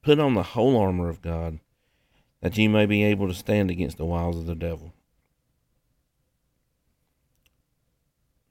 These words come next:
My prayer for you is that you will always be truthful in all situations. Put on that, uh, belt of truth. Put on the whole armor of God.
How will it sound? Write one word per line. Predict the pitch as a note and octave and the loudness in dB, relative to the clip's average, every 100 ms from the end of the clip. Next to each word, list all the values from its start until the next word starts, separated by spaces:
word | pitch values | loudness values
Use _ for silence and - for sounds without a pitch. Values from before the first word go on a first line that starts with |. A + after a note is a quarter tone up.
| _ _ _ _ - | _ _ _ _ -4
My | G2 F#2+ | -2 -2
prayer | - G2+ F#2 | 2 2 2
for | - | 0
you | F2 G2 F#2+ E2+ | -4 -2 0 -2
is | E2 E2 | -2 -4
that | D#2 C#2+ - | -6 -6 -6
you | F#2 G2+ G2 | -6 -2 0
will | F2 - | 0 -2
always | G#2+ G2+ G2 F2+ | 0 2 2 -2
be | F2 | -6
truthful | F2+ - F2 - E2+ E2+ | -10 -8 -8 -8 -10 -6
in | |
all | E2 E2 | -6 -8
situations. | - F2 - E2 D#2 - - _ _ _ _ _ _ _ _ _ _ _ _ - | -10 -14 -10 -12 -12 -16 -20 _ _ _ _ _ _ _ _ _ _ _ _ 0
Put | B2+ | 4
on | B2+ A#2+ | 6 4
that, | F#2+ - _ _ - | 2 -2 _ _ -10
uh, | F#2+ F2+ | -4 -4
belt | F2+ G2 F2 | 0 0 0
of | E2 | -4
truth. | - F#2 E2+ D#2 _ _ - _ _ _ _ _ _ _ _ _ _ _ _ _ _ _ _ _ | -8 -6 -6 -8 _ _ -20 _ _ _ _ _ _ _ _ _ _ _ _ _ _ _ _ _
Put | - A#2+ | -2 0
on | A#2+ A2 | 0 0
the | F#2 | -4
whole | - F#2+ F#2 | -4 -4 -2
armor | F2 E2+ E2 | -4 -6 -8
of | D#2+ | -10
God. | D#2+ D#2+ D#2+ | -10 -8 -10